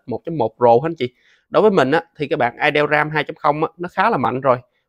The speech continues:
Và bản Plus một chấm một Pro á, cũng là bản cực kỳ tốt hả anh chị? Nhưng mà cái bản Imagen ba chấm không của Google nè, nó còn mạnh hơn cả hai phiên bản này. Thì trong video hôm nay á, chúng ta sẽ test thử xem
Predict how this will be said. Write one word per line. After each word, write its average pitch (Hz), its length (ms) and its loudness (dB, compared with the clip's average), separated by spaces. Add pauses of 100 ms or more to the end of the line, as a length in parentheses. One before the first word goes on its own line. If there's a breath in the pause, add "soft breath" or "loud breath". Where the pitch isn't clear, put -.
Và 117 140 4
bản 120 260 2
Plus - 240 0
một 117 240 0
chấm 180 160 -2
một 120 240 2
Pro 120 320 6
á, - 20 0 (360)
cũng 139 160 -2
là 143 100 0
bản 117 280 4
cực 120 160 -6
kỳ 127 100 -2
tốt 156 280 4
hả 202 40 0
anh 170 80 -2
chị? 120 240 -4 (260)
Nhưng 147 160 0
mà 127 140 2
cái 147 120 -2
bản 127 160 2 (440)
Imagen 165 480 -2
ba 151 280 0
chấm 160 200 -8
không 151 300 -2
của 117 220 0
Google 127 540 2
nè, 147 80 -4 (280 soft breath)
nó 156 80 -2
còn 135 200 2
mạnh 120 180 -2
hơn 147 240 0
cả 117 220 0
hai 160 340 -2
phiên 147 120 -4
bản 139 180 -4
này. 123 200 0 (440)
Thì 127 80 0
trong 151 180 2
video 160 180 6
hôm 165 140 2
nay 156 200 2
á, 170 80 -4 (100)
chúng 202 160 -2
ta 151 180 4
sẽ 127 140 -6
test 202 260 -4 (140)
thử 120 200 0
xem 151 360 0